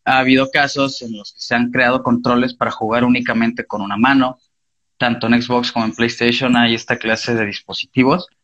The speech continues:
pero no es algo que compre todo el mundo, sino es algo que se adapta a las pequeñas necesidades. Eh, yo creo que el, el ochenta, setenta por ciento de los juegos actuales tiene mínimo para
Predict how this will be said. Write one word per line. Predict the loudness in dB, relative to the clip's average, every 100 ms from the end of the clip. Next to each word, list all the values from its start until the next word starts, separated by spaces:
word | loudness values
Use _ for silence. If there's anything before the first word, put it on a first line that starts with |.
| _ _ _ _
pero | 0 2 2 0 0
no | 2 2
es | 2 0
algo | -2 -2
que | -4 -4
compre | 0 0 -2
todo | -4 -6
el |
mundo, | -6 -6 -8 -10
sino | -6 -2 -2
es | -2
algo | 0 0 0 -2 -4
que | -10
se | -4
adapta | -2 -2 -2 -2
a |
las | -2 -8
pequeñas | -16 -16 -14
necesidades. | -14 -12 -4 0 2 0 -6 _ _ _ 0
Eh, | 2 4 4 4 4 4 2 0
yo | 0 2
creo | 2 -2 0
que | 0
el, | 4 2 2 -2
el | -2 0
ochenta, | 2 2 0 0
setenta | -4 -2 -2 -2 -4
por | -4
ciento | 0 0 0
de | -2
los | -2
juegos | -4 -2
actuales | -6 -2 0 2 0 -4 -2
tiene | 2 6 6
mínimo | 8 8 6 6 2 0
para | 0 2 0 -2